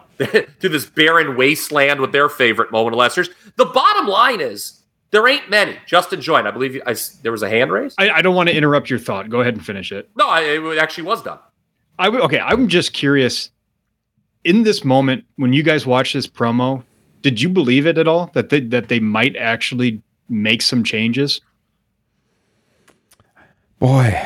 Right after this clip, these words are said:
Speaker 3: I, I wanted to believe. The fact that they were doing this on television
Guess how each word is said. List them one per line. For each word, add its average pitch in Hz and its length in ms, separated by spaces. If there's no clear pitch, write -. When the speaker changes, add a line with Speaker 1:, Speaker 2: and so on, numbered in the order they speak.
Speaker 3:
I, 165 520
I 147 140
wanted 131 440
to 104 120
believe. 82 760
The 120 160
fact 151 320
that 135 120
they 139 100
were 113 120
doing 110 400
this 98 180
on 92 160
television 85 800